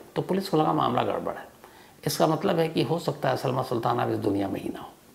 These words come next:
लेकिन ऐसा हुआ है तो फिर वो कौन हो सकता है और कोई क्यों मारेगा?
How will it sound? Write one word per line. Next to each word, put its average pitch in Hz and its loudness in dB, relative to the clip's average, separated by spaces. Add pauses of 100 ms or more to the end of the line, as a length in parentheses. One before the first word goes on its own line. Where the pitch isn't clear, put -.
(400)
लेकिन 117 2
ऐसा - 4
हुआ 135 6
है - -4 (1120)
तो 123 -2
फिर 139 4
वो 160 6
कौन 175 4
हो - 0
सकता - -6
है - -8 (1120)
और 165 10
कोई 208 12
क्यों 226 12
मारेगा? 101 4